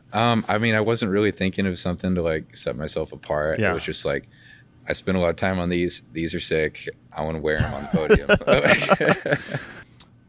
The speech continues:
Speaker 2: So I, I was told that you have it, like, this is a,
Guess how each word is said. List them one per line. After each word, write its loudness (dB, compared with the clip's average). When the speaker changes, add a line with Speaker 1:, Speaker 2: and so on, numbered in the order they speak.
Speaker 2:
So 4
I, 6
I 6
was 4
told 6
that 6
you 4
have 8
it, 0
like, 4
this 4
is 0
a, 4